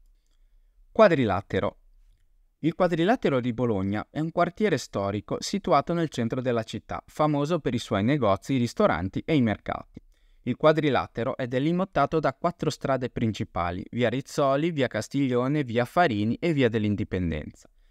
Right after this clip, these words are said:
Il quartiere è caratterizzato da una serie di stradine strette e tortuose che si intersecano tra loro creando un labirinto di viuzze e piazzette.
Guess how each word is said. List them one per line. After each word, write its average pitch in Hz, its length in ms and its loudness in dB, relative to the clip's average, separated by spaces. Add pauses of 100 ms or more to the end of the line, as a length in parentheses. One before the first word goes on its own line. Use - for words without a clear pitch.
(240)
Il 143 100 -2
quartiere 139 580 0
è 139 120 -6
caratterizzato 151 800 0
da 131 100 -2
una 139 140 -2
serie 135 320 -4
di 123 100 -8
stradine 131 540 -4
strette - 480 -2
e 139 120 -4
tortuose 98 600 -2
che - 140 -6
si - 160 -2
intersecano 120 800 0
tra 202 160 2
loro 120 300 0
creando 107 400 -2
un 107 80 -2
labirinto 120 580 0
di 110 140 -2
viuzze 156 500 -2
e - 140 -2
piazzette. - 640 -8